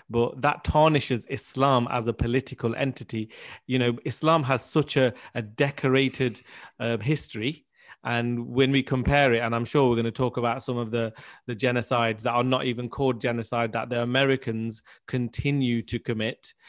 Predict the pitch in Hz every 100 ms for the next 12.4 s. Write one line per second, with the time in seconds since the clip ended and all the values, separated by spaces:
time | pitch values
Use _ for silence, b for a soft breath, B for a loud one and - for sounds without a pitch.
0 | B B 107 120 123 - - 139 139 120
1 | 143 139 113 113 113 - B 120 117 120
2 | 123 147 139 - 123 120 123 120 120 143
3 | - 127 117 120 - b 117 120 131 139
4 | 135 123 - - 127 120 117 113 117 117
5 | - 117 113 113 - 120 139 120 117 123
6 | - B B 117 113 117 120 127 123 -
7 | 147 143 - 135 127 120 - 139 139 139
8 | - 135 139 156 165 - B B B 117
9 | - _ _ _ - 110 135 135 123 135
10 | 131 110 117 113 - 135 127 - 131 131
11 | 131 127 117 B B B 120 107 - 135
12 | - 131 127 123